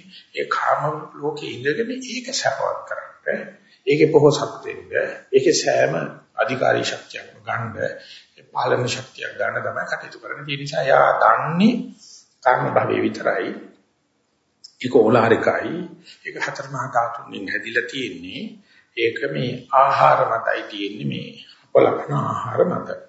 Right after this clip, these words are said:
නමුත් යම් කිසි කෙනෙක් කවදා හරි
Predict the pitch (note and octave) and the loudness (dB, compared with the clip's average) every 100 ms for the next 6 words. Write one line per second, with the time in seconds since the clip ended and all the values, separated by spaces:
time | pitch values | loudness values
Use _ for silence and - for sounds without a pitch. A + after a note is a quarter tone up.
0 | _ _ _ _ _ _ _ _ _ _ | _ _ _ _ _ _ _ _ _ _
1 | _ _ _ _ _ - E3+ D3 A#2+ D#3 | _ _ _ _ _ -2 0 2 0 0
2 | E3 F3 E3+ F3 - C#3+ D#3 - - F#2 | -6 -6 -8 -8 0 4 6 6 4 2
3 | - - | 0 -10